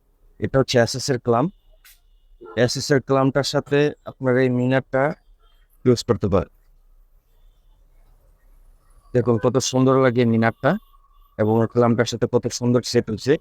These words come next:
আর এই ক্লামটার প্রাইসও খুব কম।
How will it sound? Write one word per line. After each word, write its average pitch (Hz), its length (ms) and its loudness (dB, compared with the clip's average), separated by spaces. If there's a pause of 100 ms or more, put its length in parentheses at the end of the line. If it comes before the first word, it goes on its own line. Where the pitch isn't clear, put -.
(960)
আর 117 180 2
এই 131 80 2
ক্লামটার 147 560 2
প্রাইসও 135 440 0
খুব 135 180 -8 (120)
কম। 123 240 0